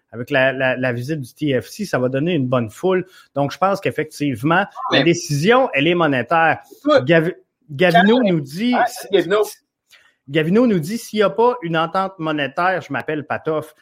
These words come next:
Speaker 1: Là-dessus, je, je rejoins Gav à cent pour cent. Parce que moi, ce que je pense que ce qui est derrière tout ça,
Speaker 2: Mm.
Speaker 1: c'est clairement, et, et, et j'irai pas jusqu'à dire une enveloppe brune, mais comme je disais,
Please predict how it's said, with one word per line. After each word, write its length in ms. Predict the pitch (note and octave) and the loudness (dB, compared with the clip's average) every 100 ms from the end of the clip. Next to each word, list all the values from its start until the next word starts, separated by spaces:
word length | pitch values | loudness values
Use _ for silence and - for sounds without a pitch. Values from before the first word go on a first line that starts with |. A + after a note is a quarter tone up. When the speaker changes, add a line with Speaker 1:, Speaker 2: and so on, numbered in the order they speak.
| _ C3+ | _ -4
Speaker 1:
Là-dessus, 560 | C#3 C#3+ - A#3 C4 | -2 -2 -2 0 0
je, 200 | D3+ D3 | -2 -6
je 160 | C3 A2+ | -8 -2
rejoins 420 | C#3+ B2 E3+ G3 | -2 0 -2 -2
Gav 440 | D3 F3 G3+ D3+ - | -2 -2 -2 -4 -4
à 400 | C#3+ D3 D#3 D3 - _ _ _ - | 2 4 4 0 -6 _ _ _ -16
cent 380 | - - A#3 | -6 0 2
pour 160 | F3+ D#3 | 0 -6
cent. 240 | - E3 B2+ - _ - | -6 -6 -6 -12 _ -8
Parce 160 | C#3 - | -4 0
que 40 | |
moi, 140 | G#3+ C4+ | 2 2
ce 80 | |
que 80 | A3+ | 0
je 100 | F#3 | -4
pense 300 | - A3 - | -2 -2 -2
que 80 | F3 | -6
ce 80 | E3+ | -4
qui 120 | F#3+ | -4
est 40 | |
derrière 560 | C3+ F3 D#3+ F#3+ F#3 - | 0 0 2 0 0 -2
tout 140 | C#3 | -12
ça, 320 | C3 - A3 E3 | -8 -2 0 0
Speaker 2:
Mm. 40 | - _ | -6 _
Speaker 1:
c'est 360 | - - D3+ D3+ | -8 -2 -2 -2
clairement, 600 | G3 G3+ F#3+ F3+ A3 A3 _ - | 0 2 2 0 -6 -8 _ -10
et, 80 | C#3+ | -8
et, 580 | C#3+ C#3+ D3 D3+ D3 _ | -6 -8 -12 -14 -16 _
et 120 | D#3+ D#3+ | -4 -2
j'irai 360 | C#3+ E3 F#3+ | -2 0 0
pas 120 | G#3+ F#3+ | 2 -2
jusqu'à 260 | E3 F3+ | -2 -2
dire 180 | D#3 F#3+ | 0 0
une 140 | D3+ | 2
enveloppe 300 | C#3+ C3+ C#3 | 2 2 2
brune, 280 | C3 D#3 F3+ C3 | 2 0 0 -2
mais 120 | B2+ | -2
comme 160 | F#3 | -4
je 120 | D3+ B2+ | -4 -6
disais, 340 | C3+ G#3 | -2 -2